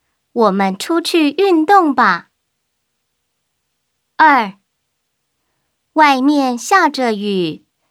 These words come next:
你还要去跑步吗？三，他喜欢看着电视吃饭。四，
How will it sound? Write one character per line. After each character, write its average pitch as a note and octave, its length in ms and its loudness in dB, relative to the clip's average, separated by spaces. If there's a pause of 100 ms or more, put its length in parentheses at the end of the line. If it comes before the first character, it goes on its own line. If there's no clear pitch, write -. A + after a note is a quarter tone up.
(160)
你 G3+ 300 -4
还 G#3+ 240 -2
要 C#4 340 2
去 F#4 260 -2
跑 G3 400 0
步 F#4 280 2
吗？ C#4 400 2 (1900)
三， C#4+ 640 0 (1300)
他 E4+ 280 0
喜 G#3 300 -8
欢 D4 480 2
看 F4 320 0
着 A3 220 -4
电 B3 280 -4
视 A3+ 260 -4
吃 D4+ 260 -8
饭。 D4 480 -2 (1800)
四， A#3+ 540 -4